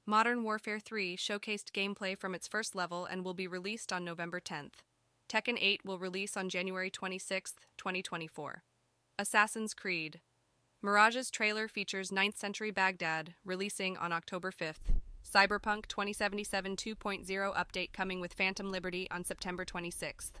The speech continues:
Sonic Superstars gets an October seventeenth release date, and Sonic Frontiers receives a free update later this year. Little Nightmares three announced with a trailer and new podcast series. Black Myth: Wukong showcased gameplay.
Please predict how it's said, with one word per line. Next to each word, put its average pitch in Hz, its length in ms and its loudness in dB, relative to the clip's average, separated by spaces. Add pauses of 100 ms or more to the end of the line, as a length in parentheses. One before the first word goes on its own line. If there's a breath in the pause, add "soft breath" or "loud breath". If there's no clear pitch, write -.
(600 soft breath)
Sonic 240 340 6
Superstars 196 640 -2
gets 180 200 0
an 180 80 0
October 208 420 0
seventeenth 185 580 -2
release 175 320 -4
date, 165 300 -6 (500 soft breath)
and 190 140 -2
Sonic 220 320 6
Frontiers 190 500 -2
receives 190 320 -4
a 180 60 0
free 220 280 -2
update 180 360 0
later 170 260 -2
this 165 240 -6
year. 156 300 -6 (800)
Little 220 180 6
Nightmares 208 460 6
three 233 300 2
announced 190 360 2
with 190 120 -2
a 185 40 -2
trailer 214 360 2
and 185 140 2
new 180 120 -2
podcast 170 600 0
series. 156 520 -4 (440 soft breath)
Black 220 280 10
Myth: 202 320 2
Wukong 196 380 2
showcased 185 500 -2
gameplay. 160 460 -4